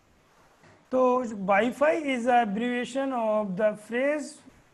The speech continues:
wireless fidelity। जो वाईफाई हमारा short form होता है, वो किसका, किस phrase का होता है? Wireless fidelity का होता है। It is the universal wireless technology।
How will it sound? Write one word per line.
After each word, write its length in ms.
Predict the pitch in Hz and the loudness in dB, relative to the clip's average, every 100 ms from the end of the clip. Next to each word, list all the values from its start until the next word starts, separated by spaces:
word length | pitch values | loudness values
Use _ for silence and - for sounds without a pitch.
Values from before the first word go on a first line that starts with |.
| - | -8
wireless 600 | 190 185 196 202 214 - | -2 0 0 -4 -6 -6
fidelity। 640 | 233 233 240 240 240 233 - _ 220 | -6 -4 -4 -4 -6 -8 -14 _ -10
जो 280 | 190 262 233 | -4 -2 -2
वाईफाई 520 | 208 214 - 262 294 | -2 -4 -4 -6 -6
हमारा 400 | 269 269 269 277 | -6 -6 -6 -8
short 360 | - 233 233 | -8 -8 -8
form 260 | 202 254 254 | -6 -4 -2
होता 400 | 247 208 247 240 | -2 -2 2 4
है, 420 | 220 208 226 247 - - - _ - | 6 4 2 -4 -12 -20 -20 _ -6
वो 200 | 202 247 | 0 0
किसका, 440 | 240 220 - 269 | 0 -4 0 0
किस 420 | 262 - 277 - | 0 -4 -4 -4
phrase 300 | - 233 247 | -2 0 0
का 140 | 233 269 | 0 0
होता 360 | 262 254 254 | 2 2 0
है? 80 | 254 | 0
Wireless 760 | 233 214 214 214 226 262 302 - - _ - | 0 2 2 2 4 4 2 -6 -20 _ -4
fidelity 560 | 240 226 208 190 190 | 0 2 2 0 2
का 100 | 190 | 2
होता 340 | 208 202 233 233 | 2 0 2 4
है। 340 | 240 240 - - - _ _ _ - | 4 2 -6 -20 -20 _ _ _ -4
It 120 | 277 | 0
is 260 | 320 302 269 | 2 0 4
the 220 | 302 302 240 | 6 6 4
universal 680 | 214 226 294 302 302 302 294 | 2 2 2 4 4 2 2
wireless 580 | 277 254 247 254 262 262 - | 4 4 4 2 0 -2 -4
technology। 680 | 220 202 220 233 233 208 240 | -2 -2 -2 0 0 0 -2